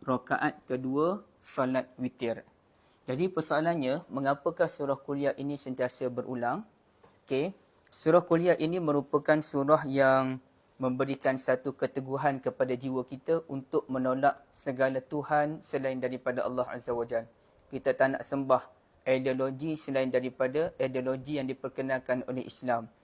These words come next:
Kita tak nak ikut Nabi selain daripada Nabi Muhammad sallallahu alaihi wasallam. Okey, jadi apabila kita bangun di pagi hari, kita disunahkan untuk solat sunat subuh. Kita bermula dalam solat sunat subuh tu baca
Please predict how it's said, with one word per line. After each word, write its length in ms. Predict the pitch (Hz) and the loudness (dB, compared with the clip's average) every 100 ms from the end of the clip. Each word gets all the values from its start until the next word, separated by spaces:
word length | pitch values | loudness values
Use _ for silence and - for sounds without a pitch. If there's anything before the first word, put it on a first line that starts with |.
| _ _ _ | _ _ _
Kita 240 | - 135 | -6 -4
tak 240 | 135 131 | 0 -2
nak 60 | - | -2
ikut 320 | 131 - 156 | -8 -2 -2
Nabi 400 | 131 127 139 170 | 0 -2 0 -6
selain 320 | 180 139 135 131 | -6 -2 -2 2
daripada 480 | 123 127 - 131 | 0 0 -2 -2
Nabi 240 | 127 123 127 | -2 -2 -4
Muhammad 480 | 123 - 139 151 156 - | -4 -4 0 0 0 -10
sallallahu 600 | - 127 123 123 131 131 | -8 -4 -4 -2 -2 -2
alaihi 200 | 123 123 | -4 -4
wasallam. 480 | 120 - 127 120 117 - _ _ _ _ _ | -6 -6 -6 -4 -4 -6 _ _ _ _ _
Okey, 280 | - 123 117 - _ | -6 -6 -6 -12 _
jadi 440 | - 135 170 196 220 - _ _ _ | 0 0 2 -2 -4 -12 _ _ _
apabila 480 | 139 160 147 170 196 | 0 0 0 0 -2
kita 240 | 151 151 | -2 -2
bangun 440 | - 143 151 170 147 | 2 2 4 0 -2
di 120 | 135 | 0
pagi 240 | 131 131 | 0 0
hari, 440 | 131 135 123 131 190 - | -2 -2 -2 -6 -8 -10
kita 640 | 135 - 151 147 147 156 - _ | -12 -4 0 2 0 -2 -8 _
disunahkan 720 | 131 - 139 139 131 - 131 | -8 -6 -2 0 0 0 -4
untuk 320 | 127 - 143 | -4 -4 -4
solat 320 | - 131 135 | -2 0 0
sunat 320 | - 165 - - | -2 -4 -4 -4
subuh. 320 | 123 131 190 - _ _ _ _ _ | -4 -2 -2 -6 _ _ _ _ _
Kita 300 | 143 139 180 | -6 0 2
bermula 500 | 151 147 151 165 175 | 2 2 0 0 0
dalam 300 | 139 139 143 | 0 0 0
solat 300 | - 143 - | 2 2 2
sunat 260 | - 147 - | 0 -4 -2
subuh 320 | 151 147 147 | -4 -2 -2
tu 140 | - 156 | -2 0
baca 240 | 139 - | 0 0